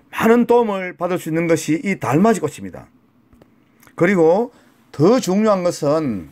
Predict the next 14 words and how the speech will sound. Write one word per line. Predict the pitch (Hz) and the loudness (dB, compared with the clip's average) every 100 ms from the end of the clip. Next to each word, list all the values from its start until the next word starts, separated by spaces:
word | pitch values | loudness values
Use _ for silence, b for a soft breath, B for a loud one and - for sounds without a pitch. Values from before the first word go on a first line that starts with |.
| _ | _
사실, | - 165 156 165 147 110 85 B B - | -8 -6 0 2 2 -2 -6 B B -8
어, | 110 110 | -4 0
면역력을 | 120 175 196 190 | 2 4 4 2
높여주고, | 185 - 170 185 151 165 226 - b b b | 0 -2 -2 0 0 2 0 -4 b b b
어, | 110 117 | -8 -8
항암 | - 151 208 233 233 233 _ 127 | -2 0 2 2 0 -4 _ -4
약제로 | 180 - - 220 196 | -4 -6 -2 0 0
쓴다는 | 208 196 180 135 | -2 -4 -2 -2
얘기죠. | 123 104 87 - b b b | -2 -6 -10 -18 b b b
항암 | - 147 175 | -2 0 0
성분이 | 185 185 170 | 0 -2 -2
뛰어나서 | 226 170 175 - 170 160 117 90 - b b _ | 0 0 0 0 0 0 0 -4 -12 b b _
몸속에 | 143 165 208 190 156 170 240 b b b - | -2 0 0 2 2 0 -2 b b b -8
구석구석 | 156 151 180 196 185 131 | -4 -2 0 2 2 2